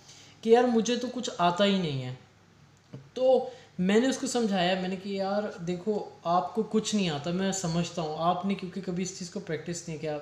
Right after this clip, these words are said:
जैसे कि मैं हूँ, अगर मैंने कुछ नहीं किया तो मुझे भी कुछ नहीं आता होगा, मैंने सीखा नहीं होगा तो मुझे भी कुछ नहीं आता होगा, तो मुझे भी ज़रूरत है practice करने की। तो मैंने उसको ये बोला, मैंने कहा यार इसमें परेशानी वाली बात कोई भी नहीं है।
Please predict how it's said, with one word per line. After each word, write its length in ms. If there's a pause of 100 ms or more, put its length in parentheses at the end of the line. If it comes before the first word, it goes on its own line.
(120)
जैसे 300
कि 120
मैं 380 (320)
हूँ, 380
अगर 220
मैंने 380
कुछ 280
नहीं 100
किया 320 (380)
तो 80
मुझे 280
भी 100
कुछ 200
नहीं 120
आता 220
होगा, 180
मैंने 240
सीखा 380
नहीं 120
होगा 160
तो 80
मुझे 280
भी 80
कुछ 240
नहीं 120
आता 200
होगा, 240 (440)
तो 80
मुझे 280
भी 100
ज़रूरत 340
है 40
practice 400
करने 280
की। 80
तो 120
मैंने 300
उसको 300
ये 120
बोला, 300 (540)
मैंने 160
कहा 120
यार 120
इसमें 260
परेशानी 480
वाली 180
बात 320
कोई 180
भी 140
नहीं 160
है। 120